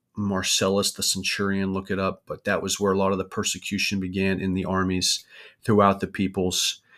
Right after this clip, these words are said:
And then, um, the Christians suffered and, and stood firm. And then in the age of Constantine, uh, something happened there. God used Constantine, whatever capacity, and then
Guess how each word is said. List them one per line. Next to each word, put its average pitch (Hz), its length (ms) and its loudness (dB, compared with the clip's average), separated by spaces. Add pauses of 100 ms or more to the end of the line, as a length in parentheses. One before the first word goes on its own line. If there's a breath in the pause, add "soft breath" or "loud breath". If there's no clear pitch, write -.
(180 soft breath)
And 98 220 4
then, 95 400 4 (400)
um, 90 680 0 (420)
the 110 80 -4
Christians 101 800 0
suffered 113 720 2
and, 95 560 0 (720)
and 95 240 0
stood 104 400 4
firm. 127 760 6
And 98 280 2
then 95 540 2 (180)
in 101 120 0
the 95 160 2
age 101 280 2
of - 160 -2
Constantine, 127 1080 0 (880)
uh, 95 340 2
something 98 460 2
happened 104 420 2
there. 107 280 2
God 98 500 4
used 95 500 -2
Constantine, 104 880 0
whatever 95 320 0
capacity, 104 880 -2
and 95 220 0
then 92 420 2